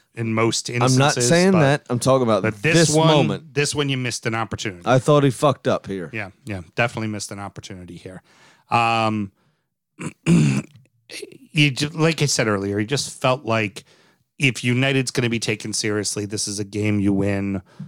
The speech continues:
Speaker 1: three or four to one going away. You, you win it convincingly. You don't sneak by because your keeper makes a penalty save to stop the draw. And that's, I think that's ultimately the big problem currently for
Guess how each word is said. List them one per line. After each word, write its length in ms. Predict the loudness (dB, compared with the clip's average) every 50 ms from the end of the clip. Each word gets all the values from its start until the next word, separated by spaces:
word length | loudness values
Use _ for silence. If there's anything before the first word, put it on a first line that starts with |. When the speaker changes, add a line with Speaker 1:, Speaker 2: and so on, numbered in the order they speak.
| -18 _ _ _ _
Speaker 1:
three 320 | _ -2 0 2 2 2 0
or 80 | -2
four 240 | -4 -2 -2 -2 -2
to 60 | -2 -2
one 360 | -2 0 0 0 -2 -4 -2
going 280 | 0 0 2 2 0 0
away. 380 | 0 -2 -2 -2 -4 -8 -10
You, 420 | -14 -12 -12 -12 -10 -10 -10 -12 -14
you 240 | -16 -12 -12 -10 -8
win 240 | -6 -4 -4 -4 -4
it 120 | -6 -12 _
convincingly. 800 | -10 -8 -6 -4 -4 -6 -4 -4 -6 -6 -6 -8 -10 -12 -14
You 200 | -14 -6 -4 -4
don't 420 | 0 2 0 0 0 -4 -8 -12 -16 _ _ _ -20 -20 -20 -20 _ _
sneak 520 | -4 -2 -2 -2 0 -2 -2 -2 -4 -4
by 340 | 0 0 2 2 2 0 -2
because 680 | -2 -6 -8 -8 -4 -2 0 0 2 0 -2 -4 -8 -8
your 80 | -10 -10
keeper 360 | -8 -6 -6 -4 -2 -2 -2
makes 260 | -2 -2 -6 -6 -8 -6
a 40 |
penalty 380 | -4 -4 -4 -4 -4 -6 -6 -8
save 440 | -8 -6 -6 -6 -6 -6 -8 -10 _
to 100 | -8 -8
stop 360 | -6 -4 -4 -4 -6 _ _
the 80 | -10 -8
draw. 340 | -6 -4 -4 -6 -6 -8 -14 _ _ _ _ _ _ _ _ _ _
And 160 | -2 -2 0 0
that's, 360 | 0 -2 -2 -2 -4 -6 -6 -4 -2
I 100 | -4 -2
think 220 | -2 -4 -4 -2
that's 180 | -2 -4 -4 -4 -4 -2
ultimately 540 | 0 0 0 0 0 -2 -2 -2 -2 -4 -4
the 120 | -4 -6 -6
big 280 | -4 -6 -6 -6 _ _
problem 520 | 0 2 4 2 2 0 -4 -8 -8 -10
currently 540 | -14 -8 -6 -6 -6 -6 -6 -4 -4 -4 -4
for 380 | -2 0 0 2 2 2 0